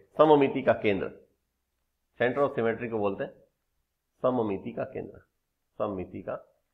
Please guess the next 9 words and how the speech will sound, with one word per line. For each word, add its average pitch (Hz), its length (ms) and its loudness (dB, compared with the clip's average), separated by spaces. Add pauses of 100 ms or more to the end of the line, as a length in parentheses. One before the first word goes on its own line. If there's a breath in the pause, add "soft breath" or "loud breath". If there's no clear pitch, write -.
(240)
केंद्र। 95 380 -8 (240)
बहुत 101 260 4
सरल 156 220 4
बात 156 200 2
है, - 80 -8 (500)
सममिति 233 320 2
का 269 80 6
केंद्र 247 280 4
हमेशा 196 320 4